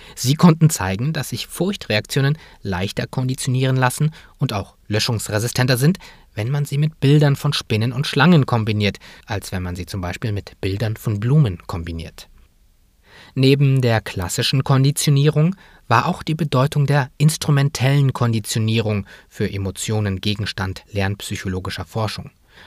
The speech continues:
So schlugen zum Beispiel Maurer und Miller vor, gelernte Furchtreaktionen als eine Kombination aus klassischem und instrumentellem Konditionieren aufzufassen.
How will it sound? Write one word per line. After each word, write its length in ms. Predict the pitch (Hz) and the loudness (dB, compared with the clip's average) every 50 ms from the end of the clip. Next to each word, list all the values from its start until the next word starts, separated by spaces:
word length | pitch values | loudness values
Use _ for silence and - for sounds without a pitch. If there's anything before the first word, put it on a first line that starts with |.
| - | -18
So 160 | - - 123 120 | -10 -6 -4 -4
schlugen 440 | - - - 101 104 107 127 147 | -4 -2 -2 -2 -2 0 -2 -2
zum 140 | 151 - 156 | -2 -2 -2
Beispiel 340 | 110 107 117 - - 143 120 | 0 0 -2 -2 -2 -4 -4
Maurer 440 | 104 92 87 90 95 95 120 113 101 | -2 -4 -2 -2 -2 -2 -4 -6 -4
und 180 | 113 107 95 | -4 -6 -4
Miller 220 | 101 101 107 120 123 | -2 0 0 0 0
vor, 340 | - - 120 117 123 147 156 - - _ _ | 0 0 2 2 2 2 0 -4 -16 _ _
gelernte 500 | - 113 107 104 104 104 123 156 - 185 | -4 -2 0 0 0 0 0 0 -2 -6
Furchtreaktionen 920 | - - - 131 151 156 - - 127 131 143 - - - 156 143 143 151 156 - - - _ | -6 -4 -2 -2 -2 -2 -4 -4 -2 -2 -2 -4 -4 -2 0 0 0 0 -2 -6 -16 -18 _
als 160 | - 139 - | -8 -8 -4
eine 160 | - 131 139 143 | -2 -2 -2 0
Kombination 640 | - 143 139 135 135 135 - - - 143 143 151 - | 0 -2 0 0 0 -2 -2 -2 0 2 2 2 2
aus 220 | - 104 - - - - - _ | 0 -4 -6 -8 -16 -20 -20 _
klassischem 640 | - - 101 92 90 - - 131 - - 139 147 151 - - - _ | -12 -8 -6 -6 -4 -4 -4 -2 0 0 0 0 0 -4 -10 -20 _
und 200 | - 135 - - | -6 -4 -4 0
instrumentellem 880 | - 147 147 - - - 139 127 127 127 - - 120 120 127 131 127 - | 0 0 0 0 -2 -2 0 0 0 -2 -2 -2 0 2 2 2 0 0
Konditionieren 680 | - 113 104 101 98 - - 101 95 92 95 95 87 | 0 -2 -2 -2 -4 -6 -6 -6 -4 -4 -4 -6 -6
aufzufassen. 720 | - 95 92 - - - 101 - - 101 - - - 127 | -8 -8 -8 -8 -10 -10 -10 -10 -12 -12 -12 -12 -14 -16